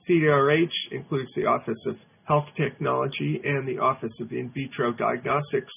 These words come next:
and Radiologic Health, which regulates companion diagnostics. Center for Biologics, where I work, includes the Office of Tissue and Advanced Therapies, cell therapies, gene therapies, oncolytic viruses,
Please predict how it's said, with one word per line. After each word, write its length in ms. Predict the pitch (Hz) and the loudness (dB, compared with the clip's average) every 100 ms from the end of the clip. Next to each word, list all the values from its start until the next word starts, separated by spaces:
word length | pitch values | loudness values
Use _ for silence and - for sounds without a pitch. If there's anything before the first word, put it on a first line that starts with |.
| - | -12
and 100 | - | -6
Radiologic 640 | 127 131 120 127 - - - | -4 -4 -2 -2 -4 -8 -4
Health, 240 | 156 143 - _ _ _ _ _ | 0 0 -4 _ _ _ _ _
which 220 | 135 123 - - | -6 -6 -8 -10
regulates 460 | 135 131 123 120 - - | -6 -4 -2 -4 -6 -8
companion 520 | 139 190 180 165 143 | -4 2 2 2 0
diagnostics. 760 | 127 123 120 117 123 - 110 - _ _ _ _ - | 0 0 -2 -4 -4 -6 -8 -8 _ _ _ _ -4
Center 220 | 143 131 | -2 -2
for 100 | - | -4
Biologics, 760 | 139 135 135 143 156 151 151 147 - - _ _ - | -2 2 2 4 2 0 -4 -4 -14 -20 _ _ -4
where 200 | 143 147 | 2 2
I 60 | |
work, 340 | 143 143 143 143 | 4 2 2 -2
includes 480 | - 135 - 143 123 - | -14 -14 -6 -6 -6 -6
the 80 | 127 | -4
Office 300 | 127 - 117 | -4 -4 -10
of 80 | 113 - - | -10 -14 -2
Tissue 340 | 180 165 156 139 | 2 2 2 0
and 120 | 127 | -2
Advanced 360 | 123 151 151 - _ 135 | 0 0 0 -6 _ -2
Therapies, 460 | 127 123 127 127 - - _ _ _ _ - | 0 -2 -4 -6 -8 -20 _ _ _ _ -4
cell 220 | 127 135 | -2 0
therapies, 440 | 139 123 123 127 123 - - _ - | 2 0 -2 -6 -8 -14 -20 _ -4
gene 200 | 160 143 143 | -2 0 0
therapies, 400 | 127 123 123 123 - - - | -2 -2 -6 -6 -12 -18 -8
oncolytic 560 | 131 123 147 120 123 - | -8 -6 -4 -2 -2 0
viruses, 500 | 110 123 123 - | 0 0 -2 -8